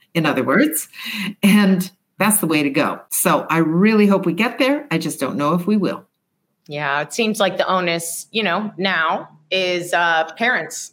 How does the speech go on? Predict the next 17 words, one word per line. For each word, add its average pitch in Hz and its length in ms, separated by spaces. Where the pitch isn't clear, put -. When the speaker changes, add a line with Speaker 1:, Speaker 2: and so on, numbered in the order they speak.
Speaker 2:
certainly 185 440
with 175 80
Speaker 1:
Right. - 80
Speaker 2:
children, 160 480
to 185 140
take, 185 360
take 185 200
control 180 440
of 175 60
that 165 380
and, 160 360
and 170 160
sort 175 200
of 170 140
put 175 120
their 180 160
own 180 240